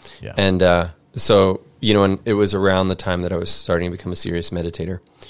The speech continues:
Speaker 2: And, um, <laughs> a f-, funny little strange confluence of events. I was having a lot of hand problems from over practicing and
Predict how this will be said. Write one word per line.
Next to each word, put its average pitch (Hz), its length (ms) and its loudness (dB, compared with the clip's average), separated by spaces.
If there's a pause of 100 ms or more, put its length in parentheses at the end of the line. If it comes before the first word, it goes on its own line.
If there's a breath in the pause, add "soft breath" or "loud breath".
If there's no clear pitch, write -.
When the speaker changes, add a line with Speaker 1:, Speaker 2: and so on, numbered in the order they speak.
(760 loud breath)
Speaker 2:
And, 90 400 -2
um, 85 400 -4 (1300)
<laughs> - 20 -
a - 920 -14
f-, - 240 -10
funny 101 280 -4
little 92 200 -4
strange 87 420 -4
confluence 87 400 -6
of 85 80 -10
events. 85 200 -4
I 95 40 -4
was 95 120 -4
having 113 220 0
a 92 40 -2
lot 85 140 0
of 82 80 -8
hand 85 240 -6
problems 82 380 -6
from 87 120 -6
over 82 180 -6
practicing 82 640 -6
and 85 160 -10